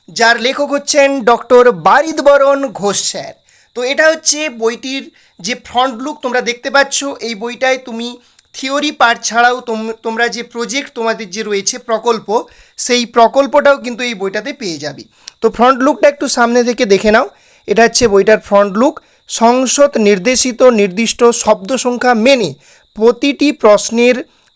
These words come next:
to the point উত্তর এই বইটায় তুমি পেয়ে যাবে। Recommended by teacher, আহ, preferred by students,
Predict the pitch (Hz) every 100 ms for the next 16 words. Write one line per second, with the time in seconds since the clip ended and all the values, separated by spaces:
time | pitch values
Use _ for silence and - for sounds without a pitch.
0 | - 247 269 294 285 285 254 226 - -
1 | 254 208 202 190 196 214 220 285 - 190
2 | 143 143 131 123 _ _ _ - 196 220
3 | 269 277 269 269 196 _ 170 196 202 208
4 | - 262 220 214 151 143 - _ _ _
5 | - 170 175 180 - 240 247 254 262 208
6 | 208 202 - 247 196 143 127 -